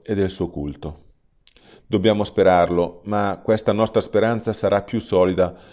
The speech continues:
quando vedremo i cristiani della nostra società rammollita e degenerata rientrare come gli abitanti di Ninive nella via da tempo abbandonata dell'espiazione e della penitenza. Le prime dispense.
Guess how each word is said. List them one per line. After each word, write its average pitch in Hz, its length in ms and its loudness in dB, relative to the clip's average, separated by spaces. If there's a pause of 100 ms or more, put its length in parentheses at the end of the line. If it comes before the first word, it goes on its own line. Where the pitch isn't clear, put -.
(360)
quando 135 300 2
vedremo 117 360 4
i 98 60 0
cristiani 92 680 0
della 82 160 -2
nostra 90 280 -6
società 85 460 -4
rammollita 82 800 -2
e 80 60 -4
degenerata 87 880 -4 (260)
rientrare 95 920 0
come 104 300 -6
gli 95 60 0
abitanti 95 500 -2
di 90 140 -6
Ninive 85 520 -6 (380)
nella 104 220 0
via 110 220 2
da 92 120 2
tempo 98 360 -2
abbandonata 85 760 -2
dell'espiazione 95 1080 -6 (120)
e 104 80 -10
della 92 240 -2
penitenza. 80 720 -8 (3000)
Le 101 280 6
prime 120 360 4
dispense. 82 840 -2